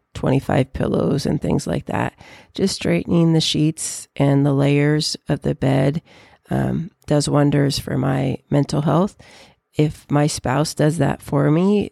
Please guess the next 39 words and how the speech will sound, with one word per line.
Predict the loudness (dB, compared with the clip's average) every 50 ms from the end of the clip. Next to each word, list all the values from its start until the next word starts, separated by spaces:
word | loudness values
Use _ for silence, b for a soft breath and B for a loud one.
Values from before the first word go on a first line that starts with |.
| _ _
that | -2 -2 0 0
is | 0 0 -2 -2
just, | -4 -6 -4 -4
like, | -4 -4 -6 -6 _ _
the | -8 -6
biggest | -4 -2 -2 -2 0 0 -2 -2 -4 -8 -12 -16 _ -20 -20 -20 b b b b b b
joy, | 0 2 2 4 4 2 2 0 -2 -2 -4
the | -4 -4 -2
little | 0 0 0 0
joy | -2 0 0 2 2 2
that | 2 0 0
I | -2 -2
get | -2 -2 -2 -2 -2 -2 -4
walking | -4 -6 -4 -2 -2 0 2
into | 2 2 0 -2 -2 0 2 2 2 0 -2 b b b b b b b b b b b b b -4
the | -4 -2
biggest | 0 0 0 2 2 0 0 0 0
little | 2 2 2 2 0
joy. | 0 -2 0 0 0 0 -2 -4 -8 -8 -4
You | -2 0
know, | 0 0
it's | -2 -4 -4
the | -2 0
little | 2 2 2 0
things. | 0 -2 -2 0 0 0 -2 -4 -6 -8 -12 -16 -18 _ _ -4
Yeah, | -2 -2 0 -2 -4 -6 -8 -12 _
he | _ 0 2 4
makes | 4 4 4 2 0 -4
the | -6 -4 -2
bed, | -2 0 0 0 -2
straightens | -4 -2 -2 -2 -2 -2 -4 -4 -2
it | 0 0
up, | 2 0 0 -2 -2 -2
and | -2 0 -2 -2 -6 -10 _ _ -4
I'm | -2 -2 -2
just | -2 -4 -8 -10 -12 _ -20 -20
happy, | -14 -8 -8 -6 -6 -6 -8 -8
happy, | -8 -8 -6 -4 -4 -4
happy. | -4 -6 -8 -10 -10 -10 -10 -10 -12